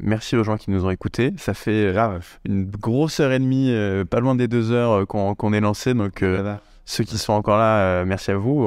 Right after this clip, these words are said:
Speaker 1: Euh, si on peut abuser de votre gentillesse, euh, mettez-nous un avis, un commentaire, envoyez du love sur la plateforme sur laquelle vous êtes. Ça fait toujours plaisir et ça nous permettra, euh, de convaincre, euh, Thomas, euh, de venir sur ce podcast.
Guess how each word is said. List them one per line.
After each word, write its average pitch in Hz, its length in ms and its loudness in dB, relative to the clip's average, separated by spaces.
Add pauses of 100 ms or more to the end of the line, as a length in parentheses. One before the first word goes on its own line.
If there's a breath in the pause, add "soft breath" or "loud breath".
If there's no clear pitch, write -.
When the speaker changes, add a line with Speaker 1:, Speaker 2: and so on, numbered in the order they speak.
Speaker 1:
Euh, 95 40 -2
si - 160 -6
on 104 60 -2
peut 110 120 0
abuser 107 240 0
de 104 100 -2
votre 101 100 2
gentillesse, 107 540 -2
euh, 90 220 -2 (420)
mettez-nous 104 340 0
un 98 100 2
avis, 95 340 0
un 95 100 0
commentaire, 95 800 0 (260)
envoyez 104 320 0
du 101 140 -2
love 98 360 2
sur 92 180 -4
la 92 80 0
plateforme 101 480 -2
sur 95 160 -4
laquelle 98 240 -4
vous 95 200 -2
êtes. 117 200 -2 (340 soft breath)
Ça - 140 -4
fait - 120 -6
toujours 120 280 -2
plaisir 110 480 0
et 95 100 0
ça 92 160 -2
nous 92 140 -2
permettra, 95 560 0
euh, 90 140 -2 (480)
de 98 100 -2
convaincre, 101 460 -2
euh, 90 260 -2
Thomas, 92 500 -2
euh, 92 60 -2
de 90 120 -2
venir 95 260 0
sur 104 120 -8
ce 104 80 -4
podcast. 107 320 -2